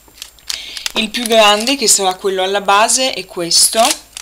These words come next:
tipo libro antico, l'ho decorato con queste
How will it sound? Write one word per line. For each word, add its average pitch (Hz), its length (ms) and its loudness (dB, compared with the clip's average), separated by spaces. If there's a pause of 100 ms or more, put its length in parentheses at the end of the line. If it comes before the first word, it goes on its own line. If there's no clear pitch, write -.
(640)
tipo 190 460 -2
libro 185 280 -4
antico, 233 720 0
l'ho 214 140 0
decorato 190 560 0
con 185 220 -10
queste 180 760 -2